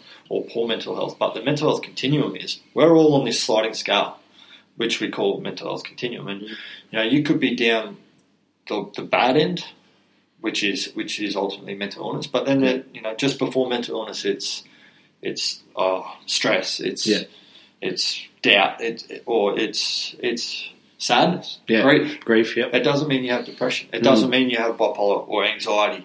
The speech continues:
Speaker 2: Yeah.
Speaker 1: You might have a little bit of anxiety, but it doesn't mean you have anxiety or, or a diagnosed mental illness. And,
Speaker 2: Yeah.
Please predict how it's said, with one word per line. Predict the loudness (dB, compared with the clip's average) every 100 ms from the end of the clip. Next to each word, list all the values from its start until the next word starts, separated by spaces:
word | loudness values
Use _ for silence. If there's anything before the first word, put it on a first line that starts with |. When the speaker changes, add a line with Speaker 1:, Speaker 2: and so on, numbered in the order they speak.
| -8
Speaker 2:
Yeah. | -8 0
Speaker 1:
You | 4
might | 6 6
have | 4 4
a |
little | 4 6 6
bit | 6 4
of |
anxiety, | 2 2 2 4 4
but | 4
it | 4
doesn't | 2 2 -4
mean | -4 -4 -10 -20 -20 -20 _
you | -2 -2 -2 -6 -6
have | -2 -2 -4 -10
anxiety | -10 -6 -2 0 2
or, | 2 2
or | 0 0 0 -2
a | 0
diagnosed | 2 2 0 -4 -4 -6 -8
mental | -10 -10 -10
illness. | -8 -8 -6
And, | -4
Speaker 2:
Yeah. | -6